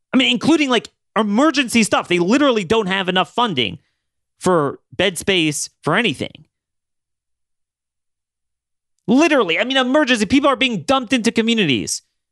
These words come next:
Forget that even money for repatriation and airlifts. God forbid we should push for that. I'm saying even just to, to manage the catch and release.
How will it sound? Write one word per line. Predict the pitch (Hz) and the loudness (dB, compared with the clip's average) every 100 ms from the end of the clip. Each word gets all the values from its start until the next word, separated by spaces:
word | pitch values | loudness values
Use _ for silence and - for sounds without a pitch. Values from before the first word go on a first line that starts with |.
| _ _ _ _ _ _ _ _ _ _ _ _ _ _ | _ _ _ _ _ _ _ _ _ _ _ _ _ _
Forget | 302 359 | 0 2
that | 330 294 | 2 0
even | 269 269 247 208 | 0 0 0 0
money | 208 262 240 | 0 0 0
for | 233 | 2
repatriation | 226 214 226 208 214 226 226 131 104 | 2 2 0 2 2 2 0 -2 -2
and | 127 143 - - | -4 -6 -8 -2
airlifts. | 226 220 - - - - _ _ _ _ _ _ - | 0 0 -4 -6 -8 -8 _ _ _ _ _ _ -2
God | 196 180 | -2 0
forbid | 170 208 | 0 2
we | 165 | 2
should | 151 135 | 0 0
push | 190 175 | -2 0
for | 180 | 0
that. | 175 - - | -2 -4 -4
I'm | 277 | 0
saying | 285 214 | -2 0
even | 247 302 | 0 2
just | 240 226 | 2 0
to, | - 190 | 0 -2
to | - 180 | -2 -2
manage | 135 190 349 262 | -2 0 0 -2
the | 135 | -2
catch | 135 143 120 135 | -2 -4 -4 -4
and | 123 | -2
release. | 110 82 - - | -2 -2 -6 -8